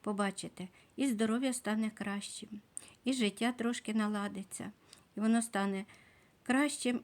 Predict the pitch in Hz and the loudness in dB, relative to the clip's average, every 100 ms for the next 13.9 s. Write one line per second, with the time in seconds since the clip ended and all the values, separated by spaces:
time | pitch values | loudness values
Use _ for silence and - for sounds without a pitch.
0 | - 196 214 214 214 - 180 196 190 185 | -2 0 0 -2 -6 -2 0 0 0 -4
1 | 180 - 208 220 - 285 - 226 180 180 | -6 -8 -10 -8 -6 -6 -6 -6 -4 -4
2 | - 180 185 - - _ 202 214 220 247 | -8 -12 -14 -16 -20 _ 4 4 4 0
3 | 311 294 302 302 247 247 262 _ _ _ | -4 0 4 4 2 -4 -6 _ _ _
4 | _ 208 208 214 269 - 185 185 208 233 | _ -2 -2 -2 -4 -4 -6 -4 -4 -4
5 | 226 208 185 190 - _ - - - - | -8 -8 -10 -12 -14 _ -20 -20 -16 -2
6 | 226 196 196 196 180 190 208 - - 214 | 0 2 -2 -4 -6 -6 -8 -16 -4 -2
7 | 214 - 202 196 190 - 247 302 _ _ | -2 -4 -4 -4 -6 -6 -8 -8 _ _
8 | _ - 208 214 202 196 180 185 185 170 | _ -16 -2 0 2 0 -2 -2 -4 -4
9 | 165 - - 160 208 294 - 269 - _ | -6 -10 -10 -8 -6 -6 -6 -10 -10 _
10 | _ _ - - - - - _ _ 226 | _ _ -20 -20 -20 -20 -20 _ _ 2
11 | 220 185 - 185 175 165 190 240 285 240 | 4 2 -2 -4 -2 -4 -4 -4 -4 -4
12 | 247 254 247 - 185 202 208 190 185 185 | -4 -4 -8 -6 0 0 -2 -6 -6 -6
13 | 180 - 165 - 196 220 262 - 247 | -8 -10 -12 -8 -4 -4 -4 -6 -10